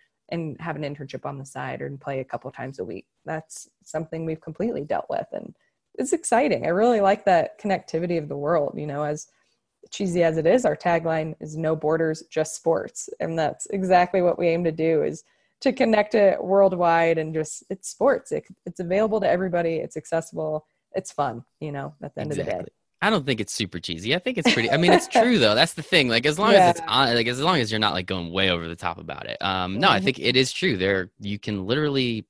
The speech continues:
Speaker 2: play in China, or you can play in Australia, or you can play in England. Um, like, why not? Like, what
Speaker 1: Yeah.
Speaker 2: the heck? You got a passport? Figure it out. <laughs> Like, it's not that big a
Speaker 1: Yeah.
Speaker 2: deal. Like,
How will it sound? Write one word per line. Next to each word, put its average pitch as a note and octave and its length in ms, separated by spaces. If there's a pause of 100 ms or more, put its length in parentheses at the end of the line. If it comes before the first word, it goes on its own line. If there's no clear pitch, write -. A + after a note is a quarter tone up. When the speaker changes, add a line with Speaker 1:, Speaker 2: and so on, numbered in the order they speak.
Speaker 2:
play A2 320
in F#2+ 400
China, F3+ 460
or F#2 340
you F#2 180
can F2+ 160
play F2+ 220
in F2 80
Australia, G#2 720
or F#2+ 100
you F#2 200
can F2+ 180
play F2+ 300
in D#2+ 100
England. F#3 440 (340)
Um, F2+ 500 (800)
like, G2+ 140
why G2+ 120
not? C3 240 (320)
Like, F2+ 140
what G2+ 140
Speaker 1:
Yeah. A#3+ 60
Speaker 2:
the C4 60
heck? A#2+ 240 (160)
You - 80
got D3 100
a C#3 40
passport? B2 540
Figure C#3 240
it D#3+ 60
out. F3+ 200
<laughs> - 40
Like, - 80
it's - 240
not F3 120
that C#3+ 160
big A2+ 120
a A2 40
Speaker 1:
Yeah. F#2 60
Speaker 2:
deal. A#2 180
Like, B2 200